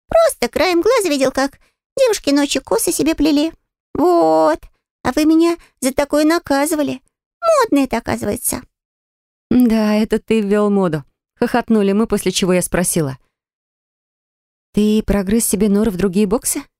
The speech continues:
Speaker 2: А ещё обижаешься на слово «грызун». Он сделал вид, что этого не слышал, а мы продолжили готовку, результатом которой стал суп. На вкус вроде был ничего, но на вид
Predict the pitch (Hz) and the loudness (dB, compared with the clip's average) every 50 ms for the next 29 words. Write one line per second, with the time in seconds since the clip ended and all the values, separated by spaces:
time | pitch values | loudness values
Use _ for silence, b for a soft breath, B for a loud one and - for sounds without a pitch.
0 | _ _ _ - 202 220 226 - 240 208 160 180 185 185 240 277 285 277 - - | _ _ _ -4 -2 -2 0 0 0 0 0 0 0 0 0 0 0 0 -2 0
1 | 190 185 165 156 - 175 190 190 185 151 160 165 147 160 185 180 147 - _ _ | 0 0 0 0 -2 -2 0 0 -2 -2 -2 -2 0 0 -2 -2 -4 -6 _ _
2 | _ _ _ _ _ _ _ _ _ _ _ - 233 240 226 196 185 233 226 214 | _ _ _ _ _ _ _ _ _ _ _ -2 0 0 0 2 2 2 2 2
3 | 214 208 220 - - - 214 202 202 - 185 190 185 175 - - 156 - - - | 2 0 0 -2 -2 -2 -2 -2 -2 -2 -2 0 0 -2 -2 -4 -4 -2 -2 -2
4 | 226 226 B B B B B B _ - 196 220 226 262 277 - - 233 226 180 | -4 -4 B B B B B B _ -2 0 2 2 2 2 2 2 0 2 2
5 | 190 208 202 170 180 190 180 147 180 180 - - 226 214 - - 180 165 160 160 | 2 0 0 0 0 -2 0 0 -2 -2 0 -2 -2 -2 0 0 0 0 2 0
6 | 165 160 - 185 175 - 156 156 - 160 - - 214 226 226 202 - - 185 180 | 0 0 -2 -2 -2 -2 -2 -2 -2 -4 -2 0 0 0 0 -2 -2 -2 -2 -2
7 | 180 - - 165 151 - - _ _ _ _ _ _ _ _ _ _ _ _ _ | -2 -2 -2 -4 -4 -6 -12 _ _ _ _ _ _ _ _ _ _ _ _ _
8 | _ _ - 220 240 - - - 349 - - 262 262 254 247 220 196 220 220 214 | _ _ -2 0 0 -2 -2 -4 -4 -4 0 -2 -2 -2 -2 -2 0 0 0 2
9 | 208 202 - - - 202 202 240 277 285 220 170 160 160 165 175 180 196 226 277 | 0 0 0 -2 -2 -2 -2 0 0 0 0 2 2 2 2 0 0 0 0 0
10 | 247 - - - | 0 -2 -4 -12